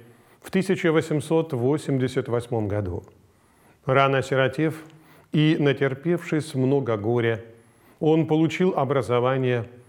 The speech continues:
в Калужской семинарии и Казанской духовной академии. В годы обучения в академии отец Иона окормлялся духовно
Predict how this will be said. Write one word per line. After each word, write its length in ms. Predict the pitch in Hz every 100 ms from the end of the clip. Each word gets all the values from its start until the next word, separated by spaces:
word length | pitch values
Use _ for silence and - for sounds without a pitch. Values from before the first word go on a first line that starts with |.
| _ -
в 100 | -
Калужской 580 | 160 160 196 - 175 165
семинарии 760 | - 123 113 120 127 120 117 113 - - -
и 240 | 160 156
Казанской 960 | 151 139 120 117 156 147 - 147 143 139 - -
духовной 720 | 113 151 - 143 127 117 123
академии. 680 | 117 123 107 107 87 95 - - _ _ _ _ _ _
В 140 | 120 104
годы 340 | 123 127 123
обучения 680 | 127 113 123 - 139 131 131
в 60 | 120
академии 680 | 117 113 120 143 143 139 139 - - _ -
отец 460 | 135 - 175 - -
Иона 520 | 123 127 139 127 113 - - _ -
окормлялся 720 | 135 170 175 175 190 185 170
духовно 800 | 131 120 - 139 151 139 131 123